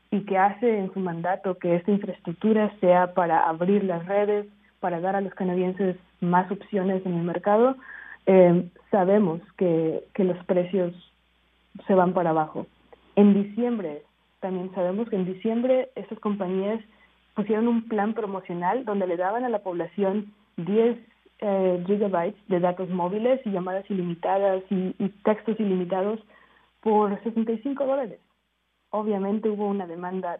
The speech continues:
tremenda. Se demostró, ¿no?, que en Canadá la gente necesita precios más bajos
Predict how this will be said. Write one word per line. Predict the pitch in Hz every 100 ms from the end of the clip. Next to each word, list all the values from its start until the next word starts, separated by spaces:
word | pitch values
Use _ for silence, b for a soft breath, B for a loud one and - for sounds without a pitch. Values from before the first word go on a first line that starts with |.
| -
tremenda. | 170 160 170 208 254 311 _ b b _ -
Se |
demostró, | 208 202 196 202 240 233
¿no?, | 175 208 -
que | 208 185 175 165 165
en | 185
Canadá | 190 175 165 170 190 226
la | 208
gente | - 190 190 185 180 160
necesita | 185 180 175 - - 240 214
precios | 196 202 202
más | 190 175
bajos | 170 160 233